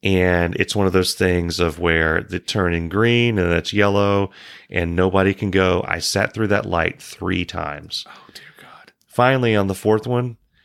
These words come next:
Speaker 1: there was a space in between the cars.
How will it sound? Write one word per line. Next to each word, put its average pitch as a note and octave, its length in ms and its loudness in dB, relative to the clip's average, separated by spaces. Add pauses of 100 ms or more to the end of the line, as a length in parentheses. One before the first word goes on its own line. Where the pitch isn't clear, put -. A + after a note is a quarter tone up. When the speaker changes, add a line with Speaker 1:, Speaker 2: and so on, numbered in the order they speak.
(300)
Speaker 1:
there G#2 160 2
was G#2+ 160 0
a G#2 60 -4
space - 640 -2 (440)
in A2+ 140 -4
between A#2 300 -4
the A#2 80 -4
cars. B2 560 -2